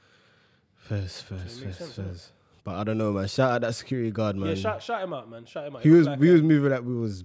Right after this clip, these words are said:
Speaker 1: royalty, bro. Man just
Speaker 2: <laughs>
Speaker 1: bopped into that spot. I saw
Speaker 2: Nah,
Speaker 1: man them that were
Speaker 2: funny.
Speaker 1: in the queue, they were looking stressed because
Speaker 2: Yeah.
Speaker 1: we walked past them in the queue and went straight
Speaker 2: Straight in.
Speaker 1: inside.
Speaker 2: Sometimes you gotta have the pattern, man.
Speaker 1: I wanna know what Ashton said to this guy.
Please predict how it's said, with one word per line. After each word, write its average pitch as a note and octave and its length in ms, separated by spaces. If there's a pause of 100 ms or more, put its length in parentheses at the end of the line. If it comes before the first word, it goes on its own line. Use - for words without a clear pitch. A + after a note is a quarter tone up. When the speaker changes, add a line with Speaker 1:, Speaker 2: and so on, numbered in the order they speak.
Speaker 1:
royalty, C#3+ 360
bro. G2+ 240
Man C#3+ 180
just C3 180
Speaker 2:
<laughs> - 440
Speaker 1:
bopped G3+ 420
into G3+ 220
that F3 180
spot. - 360 (320)
I D3+ 100
saw D#3+ 180
Speaker 2:
Nah, G3+ 120
Speaker 1:
man G#3 100
them G3+ 120
that F#3 100
were F3 80
Speaker 2:
funny. G#3 80
Speaker 1:
in G#3 60
the F#3 80
queue, G3+ 360
they F#3+ 80
were F#3 100
looking F3 260
stressed F#3+ 480
because C#3 340
Speaker 2:
Yeah. A2+ 120
Speaker 1:
we E3 200
walked F3 380
past E3+ 380
them B2 180
in B2+ 80
the B2 80
queue A#2 400 (260)
and G#2 100
went G#2+ 120
straight - 120 (240)
Speaker 2:
Straight C#3 40
in. B2 60
Speaker 1:
inside. B2 380 (420)
Speaker 2:
Sometimes G#3+ 400
you F3+ 60
gotta E3+ 180
have D3 120
the C3 60
pattern, A#2 320
man. A2+ 220 (540)
Speaker 1:
I A#2 100
wanna C3 260
know B2+ 100
what F#2+ 200
Ashton G2+ 340
said - 220
to - 80
this F2 180
guy. E2+ 260